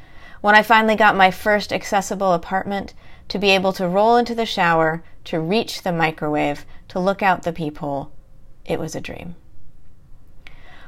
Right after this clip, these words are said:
What makes a home accessible is different for different people, however.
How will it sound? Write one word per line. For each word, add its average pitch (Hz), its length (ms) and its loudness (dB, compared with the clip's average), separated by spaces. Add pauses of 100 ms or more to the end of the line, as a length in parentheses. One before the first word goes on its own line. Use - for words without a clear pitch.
(160)
What 240 160 6
makes 285 260 4
a 294 60 4
home 208 560 4
accessible 165 760 2
is 190 140 -2
different 165 420 0
for - 80 -8
different 160 320 -8
people, 165 480 -8
however. 175 520 -6